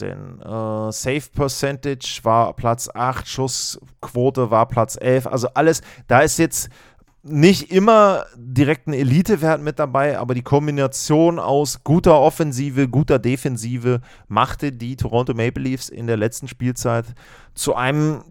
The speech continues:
Titelanwärter. Für mich war ja nicht umsonst so, dass ich sie da auch weit getippt hatte, ursprünglich in, was heißt ursprünglich? Ich hab sie weit getippt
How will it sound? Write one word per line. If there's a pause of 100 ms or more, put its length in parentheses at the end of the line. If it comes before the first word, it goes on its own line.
Titelanwärter.
Für
mich
war
ja
nicht
umsonst
so,
dass
ich
sie
da
auch
weit
getippt
hatte,
ursprünglich
in,
was
heißt
ursprünglich?
Ich
hab
sie
weit
getippt